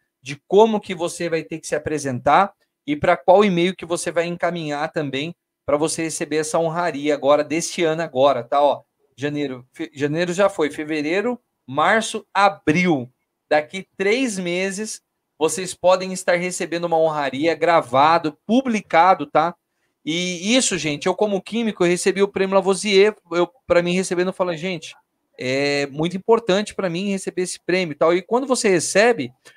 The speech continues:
você tem um título, né, de que recebeu um prêmio de melhor aluno, de melhor perito. Pra você que já é perito, é só você se inscrever também,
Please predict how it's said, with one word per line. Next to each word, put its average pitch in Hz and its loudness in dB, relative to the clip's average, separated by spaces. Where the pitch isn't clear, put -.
você 156 0
tem 220 -2
um 254 -2
título, 190 0
né, 185 0
de 151 -4
que 170 -10
recebeu 190 2
um 180 -2
prêmio 151 -6
de 139 -14
melhor 156 6
aluno, 156 6
de 147 -6
melhor 160 4
perito. 131 -4
Pra 190 6
você 233 2
que 202 -10
já 196 4
é 208 6
perito, 185 -2
é 160 4
só 180 6
você 185 -2
se 170 -10
inscrever 185 -2
também, 226 0